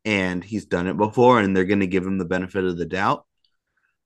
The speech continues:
Um, nobody really in the bullpen has, like,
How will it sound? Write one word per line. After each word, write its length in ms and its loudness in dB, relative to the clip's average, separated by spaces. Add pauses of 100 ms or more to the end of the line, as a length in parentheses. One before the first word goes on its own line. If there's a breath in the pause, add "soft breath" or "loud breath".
Um, 840 2
nobody 400 0
really 280 2
in 80 0
the 100 0
bullpen 540 -4
has, 360 -6
like, 200 -4